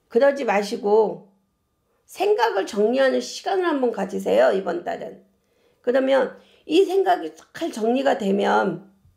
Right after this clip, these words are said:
다음 달부터는 웃을 일이 있어요.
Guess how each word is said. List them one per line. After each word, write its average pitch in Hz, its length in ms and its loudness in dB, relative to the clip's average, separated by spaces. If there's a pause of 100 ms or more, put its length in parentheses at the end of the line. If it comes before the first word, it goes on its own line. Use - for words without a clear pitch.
(720)
다음 277 380 0
달부터는 240 560 0
웃을 196 340 -6
일이 240 180 -10
있어요. 175 500 -8